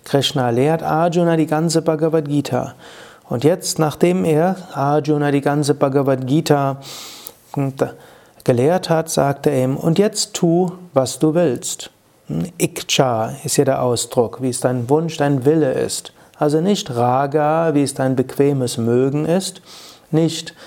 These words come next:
Sankalpa, wie es dein Ober-, wie es vielleicht deine Vorsätze sind,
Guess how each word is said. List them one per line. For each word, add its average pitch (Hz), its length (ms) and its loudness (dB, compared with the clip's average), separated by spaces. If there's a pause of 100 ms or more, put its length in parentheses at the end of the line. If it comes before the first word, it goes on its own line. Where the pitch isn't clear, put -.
(140)
Sankalpa, 160 1300 0
wie 127 120 0
es 123 160 -4
dein 123 280 0
Ober-, 147 400 0 (340)
wie 127 80 2
es - 140 -4
vielleicht 120 600 -2
deine 110 220 -4
Vorsätze 170 680 0
sind, 185 380 0